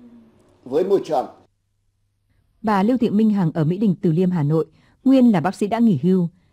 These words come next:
Speaker 2: Cách đây hơn bốn năm, bà phát hiện bị ung thư tế bào biểu mô,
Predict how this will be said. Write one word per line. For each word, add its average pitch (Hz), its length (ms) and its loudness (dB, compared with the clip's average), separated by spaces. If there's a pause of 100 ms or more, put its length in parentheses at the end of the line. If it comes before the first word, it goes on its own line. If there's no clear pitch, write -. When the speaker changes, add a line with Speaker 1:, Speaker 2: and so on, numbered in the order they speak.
(120)
Speaker 2:
Cách 285 140 -4
đây 202 160 2
hơn 190 240 2
bốn 170 220 -2
năm, 202 200 -2 (340)
bà 208 140 -2
phát 277 160 -4
hiện 233 240 0
bị 185 140 -4
ung 226 220 0
thư 226 240 -2
tế 190 100 0
bào 208 220 -2
biểu 165 200 0
mô, 202 300 0